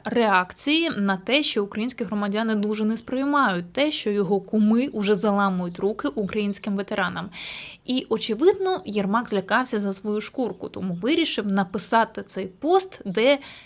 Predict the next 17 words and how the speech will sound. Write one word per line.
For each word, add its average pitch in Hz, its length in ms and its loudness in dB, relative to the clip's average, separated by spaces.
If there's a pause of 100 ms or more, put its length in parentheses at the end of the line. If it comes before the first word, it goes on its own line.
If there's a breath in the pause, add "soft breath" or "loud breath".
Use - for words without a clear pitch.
(160 loud breath)
відхрестився 254 880 2
від 208 180 0
свого 214 320 -2
кума. 196 380 -10 (100)
Так 208 140 0
би 220 100 2
мовити, 208 500 2 (140)
умив 226 400 6
руки 240 600 6 (100)
і 214 120 0
зробив 214 360 4
вигляд, 226 360 2
що 214 120 -6
це 196 460 -2
не 202 120 2
його 196 300 2
кум, 254 280 0